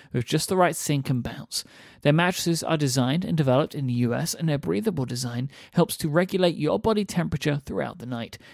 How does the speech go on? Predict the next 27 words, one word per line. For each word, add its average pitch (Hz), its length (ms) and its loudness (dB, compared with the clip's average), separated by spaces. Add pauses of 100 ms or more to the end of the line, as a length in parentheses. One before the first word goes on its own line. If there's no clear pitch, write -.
(140)
They 202 120 4
have 220 280 4
over 202 160 4
twenty 269 380 -2
thousand 202 600 0
reviews 185 420 4
online 123 460 -4
with 123 100 -6
an 127 80 0
average 123 320 -2
rating 120 280 -2
of 117 80 -4
four 123 200 0
point 123 200 -6
eight 123 160 -6
stars. 139 400 2 (460)
It's 240 180 -4
easy 226 240 0
to 208 80 2
see 220 240 2
that 196 140 0
Casper 165 480 2 (240)
is 175 280 -2
the 160 100 -4
internet's 165 580 0
favorite - 580 0 (100)
mattress. - 540 -6